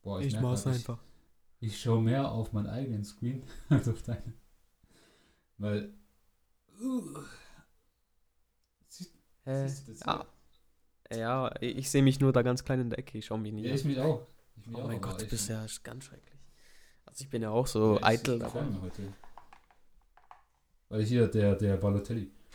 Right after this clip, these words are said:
Speaker 1: Hier! Nee, der Shia LaBeouf.
Speaker 2: Hier, ich hab
Speaker 1: Just
Speaker 2: auch Knochen.
Speaker 1: do it! Do it! Äh,
Speaker 2: Nicht, dass
Speaker 1: warst
Speaker 2: du jetzt
Speaker 1: nicht
Speaker 2: noch
Speaker 1: du die
Speaker 2: was
Speaker 1: Person,
Speaker 2: rauslässt.
Speaker 1: die das, äh, noch nicht kannt-, äh, die das nicht kannte?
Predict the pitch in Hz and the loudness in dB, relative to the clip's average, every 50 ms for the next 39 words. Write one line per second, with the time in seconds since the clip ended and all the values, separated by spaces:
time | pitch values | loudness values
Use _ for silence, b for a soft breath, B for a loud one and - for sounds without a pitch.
0 | - - 196 269 285 285 - - - - - - - - - - - - - - | 2 6 6 6 6 4 -2 -4 -6 -14 -16 -18 -18 -20 -20 -20 -20 -20 -20 -20
1 | - - - - 123 113 110 117 - - 107 104 104 104 104 110 107 - - - | -20 -20 -10 -4 -2 0 0 0 0 0 2 2 2 4 4 2 0 0 -6 -14
2 | - - - _ - _ _ _ _ _ _ _ _ _ _ _ 156 156 147 139 | -18 -20 -20 _ -20 _ _ _ _ _ _ _ _ _ _ _ -8 -8 -8 -8
3 | 147 131 160 202 208 202 202 147 127 113 120 127 120 - - _ - _ B B | -10 4 8 10 10 10 8 4 -2 -4 -6 -10 -12 -12 -16 _ -20 _ B B
4 | B B B B - - _ - 320 320 320 285 - - - - _ _ _ _ | B B B B -20 -20 _ 6 8 8 8 8 6 -4 -10 -16 _ _ _ _
5 | _ _ _ _ _ _ _ _ _ - 185 254 262 247 214 175 - - _ _ | _ _ _ _ _ _ _ _ _ -12 -10 -8 -8 -8 -10 -12 -14 -20 _ _
6 | _ _ _ _ _ _ _ _ _ _ _ _ _ _ _ _ - - - 113 | _ _ _ _ _ _ _ _ _ _ _ _ _ _ _ _ -20 -12 -6 -4
7 | 120 120 123 107 110 104 - - 117 113 107 107 117 117 131 170 208 214 - 170 | -2 -2 -2 0 -2 -2 0 -2 -4 -4 -2 -4 -2 0 2 4 4 4 4 4
8 | 143 - 139 143 151 120 120 113 104 117 117 - - - 113 117 113 113 110 113 | 4 4 4 2 2 0 -2 -2 -2 -4 -4 -6 -6 -8 -8 -6 -6 -6 -6 -8
9 | 117 - - 139 143 156 151 _ _ _ _ _ - 107 107 107 104 98 104 95 | -10 -12 -12 -16 -16 -16 -18 _ _ _ _ _ -12 -10 -10 -10 -10 -10 -12 -14
10 | 95 95 110 - - - 127 147 165 170 | -14 -14 -14 -14 -12 -14 -12 -12 -12 -14